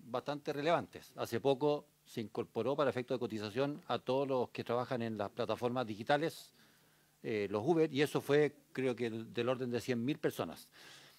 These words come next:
Pero en ese, ese análisis que es común a todos, me que-, me, me dejó con una duda en su postura.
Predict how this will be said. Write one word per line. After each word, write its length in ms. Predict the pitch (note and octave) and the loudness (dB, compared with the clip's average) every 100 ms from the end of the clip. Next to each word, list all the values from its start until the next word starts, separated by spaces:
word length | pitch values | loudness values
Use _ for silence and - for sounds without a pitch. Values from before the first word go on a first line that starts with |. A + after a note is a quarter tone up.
| - - | -14 2
Pero 320 | D#3 E3+ - _ - | 6 6 4 _ -4
en 100 | D#3 | 2
ese, 720 | F#3+ - G3 F#3+ F3 D#3 D3+ _ _ _ - | 2 4 6 6 4 2 0 _ _ _ -4
ese 180 | E3 F3 | 0 4
análisis 360 | E3+ F3 F#3+ | 6 4 2
que 560 | F3+ D#3+ D3+ C#3 C3 D#3 | 0 2 4 2 0 -2
es 80 | - - | -4 0
común 320 | C#3+ C3+ D3 | 0 2 0
a 60 | D3 | 4
todos, 440 | C3+ A#2 C3 - _ _ _ _ - _ _ _ - - _ | 4 2 -2 -12 _ _ _ _ -20 _ _ _ -20 -20 _
me 200 | B2+ C3+ | -6 -4
que-, 160 | B2+ C#3+ | -2 -2
me, 300 | B2+ B2+ B2 | -2 -4 -2
me 140 | C3 | -2
dejó 200 | C3 D#3+ | 0 0
con 120 | D#3+ | 0
una 200 | D#3+ D#3+ | 2 4
duda 260 | D#3 E3+ C#3+ | 6 6 6
en 80 | B2 | 4
su 240 | - C3 | 0 -4
postura. 600 | - C3 - D3+ A2+ D2 | 0 -2 0 0 0 -2